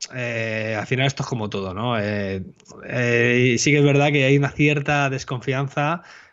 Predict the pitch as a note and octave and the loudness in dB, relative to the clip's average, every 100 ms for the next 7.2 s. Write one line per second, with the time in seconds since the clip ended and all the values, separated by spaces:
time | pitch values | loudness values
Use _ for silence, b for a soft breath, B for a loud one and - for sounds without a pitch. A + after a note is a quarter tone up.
0 | _ - C3 B2 A#2 A2+ - B2 A2 A#2 | _ -2 0 2 0 -2 0 2 2 -2
1 | A2+ A2+ A#2 A#2 D3 B2+ A2 G2+ A#2+ G2 | -4 -6 -4 -2 0 0 0 -4 -6 -8
2 | - B2+ B2 A#2 A2 A2 C3+ F3 C#3+ - | -4 0 0 0 0 -2 0 2 2 2
3 | C3+ D#3+ C#3+ A#2 A2+ G#2+ A2+ C#3+ C#3 D3+ | 0 0 -2 -4 -6 -8 -6 -4 -2 0
4 | C3+ D3+ C3 A#2 C#3+ C#3+ C#3 C#3 B2+ B2 | 0 0 -2 0 2 2 2 -2 -4 -4
5 | A2+ C#3 B2+ B2+ A#2+ A2+ B2 B2+ A#2 B2 | 0 0 0 -2 -2 2 2 2 2 0
6 | A#2+ A2+ A#2 A#2 A#2 G#2+ G2+ C3 A#2+ A#2 | 0 -2 0 0 0 0 0 0 0 0
7 | G#2+ C#3+ | 0 -2